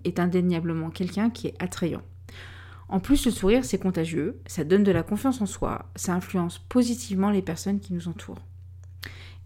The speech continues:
Et c'est bien connu, bah, les personnes positives et souriantes, bah, amélior-, ça améliore la productivité et donc, du coup, tout le monde travaille beaucoup mieux.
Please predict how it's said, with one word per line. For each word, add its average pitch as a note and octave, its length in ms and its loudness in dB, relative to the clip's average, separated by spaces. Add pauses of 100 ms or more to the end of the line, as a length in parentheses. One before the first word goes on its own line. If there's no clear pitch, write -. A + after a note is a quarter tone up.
Et F3 80 2
c'est F3 180 2
bien G#3 140 6
connu, G#3+ 360 8
bah, G#3+ 120 4
les C#3+ 100 0
personnes E3+ 340 0
positives G#3+ 540 4
et F3 80 4
souriantes, D3 600 -2
bah, A2 380 0 (100)
amélior-, F#3 380 4
ça - 140 -2
améliore F3+ 380 4
la D#3 100 2
productivité G3+ 960 0
et D#3 60 -2
donc, D#3 280 -4
du F3 80 -10
coup, A#3 160 -4
tout B3 140 -6
le G#3+ 80 2
monde C4 80 2
travaille G3+ 240 2
beaucoup F#3+ 220 0
mieux. D3 180 -6